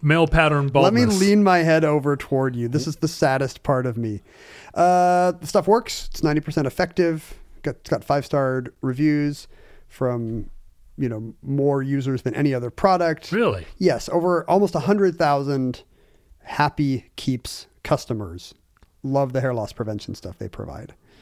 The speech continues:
Speaker 1: So do you feel like hair loss prevention is a road you're gonna go down? I mean, I don't want to see you get more sandy and pink.
Speaker 2: <laughs> I don't wanna be more sandy and pink
Speaker 1: No.
Speaker 2: either.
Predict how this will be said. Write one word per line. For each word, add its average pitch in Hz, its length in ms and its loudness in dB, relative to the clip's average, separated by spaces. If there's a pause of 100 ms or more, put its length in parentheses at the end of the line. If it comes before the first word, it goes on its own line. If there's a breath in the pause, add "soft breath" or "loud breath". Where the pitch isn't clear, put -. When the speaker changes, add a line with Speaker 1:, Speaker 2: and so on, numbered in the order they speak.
(640 soft breath)
Speaker 1:
So 156 760 2
do 151 80 0
you 165 160 2
feel 190 260 0
like 170 360 -2
hair 170 360 2
loss 165 460 0
prevention 156 540 0
is 151 160 2
a 143 60 4
road 147 260 2
you're 151 100 2
gonna 156 220 2
go 151 160 2
down? 175 500 -2
I 120 60 -8
mean, 139 180 2
I 139 80 0
don't 156 160 -2
want 127 260 -2
to 123 120 -4
see 139 340 -4
you 123 280 -2
get 110 280 -6
more 117 440 0
sandy 131 540 0
and 104 180 -4
pink. 139 500 -2
Speaker 2:
<laughs> - 180 2
I - 800 -2
don't 294 160 0
wanna 233 220 2
be 175 120 0
more 156 220 2
sandy 143 400 0
and 143 160 -2
pink 139 260 -2
Speaker 1:
No. 165 100 0
Speaker 2:
either. 143 280 0